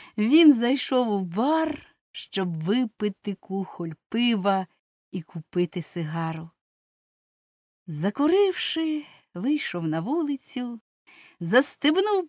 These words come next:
пальто, зсунув на потилицю капелюх і твердо промовив, звертаючись до ліхтарного стовпа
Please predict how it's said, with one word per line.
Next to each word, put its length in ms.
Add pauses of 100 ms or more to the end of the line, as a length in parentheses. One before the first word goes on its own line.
пальто, 840 (280)
зсунув 680
на 100
потилицю 680
капелюх 800 (400)
і 140
твердо 880
промовив, 880
звертаючись 1040
до 160
ліхтарного 920
стовпа 800